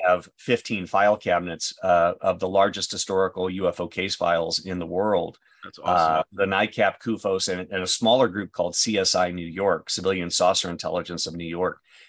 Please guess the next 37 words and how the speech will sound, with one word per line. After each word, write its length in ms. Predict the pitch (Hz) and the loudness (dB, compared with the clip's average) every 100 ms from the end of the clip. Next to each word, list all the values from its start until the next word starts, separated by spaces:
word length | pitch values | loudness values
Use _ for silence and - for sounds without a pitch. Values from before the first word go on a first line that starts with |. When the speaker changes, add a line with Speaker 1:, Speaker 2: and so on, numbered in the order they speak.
| _ - | _ -8
Speaker 1:
Extremely 600 | 110 - - 139 156 139 | -4 -2 0 2 2 2
rare 240 | 110 107 104 | 4 4 4
material, 580 | 98 104 98 98 98 - | 0 -4 -2 0 0 -2
and 540 | 127 135 107 98 92 - | -2 2 2 0 -6 -14
the 160 | 98 104 | -8 -2
original, 640 | 107 117 113 101 92 - - | 0 0 0 0 0 -2 -2
uh, 160 | 95 | -2
files 460 | - 98 98 98 - - | 0 2 2 0 -4 -4
of 240 | 95 87 | -4 0
Doctor 320 | 95 92 90 | 0 0 -4
Hynek 360 | 101 101 92 - | -6 -4 -4 -4
from 300 | 101 90 87 | -2 -2 -2
Project 400 | - 90 - - | 0 0 0 -10
Blue 160 | 101 101 | -8 -6
Book. 300 | 87 - _ _ _ _ _ | -6 -10 _ _ _ _ _
Uh, 280 | 95 92 87 | 2 4 4
Speaker 2:
Right. 80 | - - | 2 0
Speaker 1:
some 240 | - 139 | 4 4
of 100 | 120 | 4
those, 320 | 104 95 95 | 4 2 2
uh, 180 | 98 95 | 2 2
I, 200 | 101 104 | 2 -2
and 100 | 107 | 0
I 60 | 104 | 0
was, 180 | 107 107 | -2 -2
I 180 | 107 - | -4 -2
just 220 | 107 131 | -2 -2
grabbed 280 | 113 120 120 | 4 4 6
these 200 | 110 107 | 2 2
right 120 | 117 | 0
before 220 | - 117 110 | 0 -2 -2
we 60 | |
went 140 | 101 98 | -2 -2
on 100 | 101 | 2
air. 260 | 107 90 _ _ 107 | 4 2 _ _ -4
Speaker 2:
Right. 100 | 107 | -2
Speaker 1:
So 200 | 117 | -2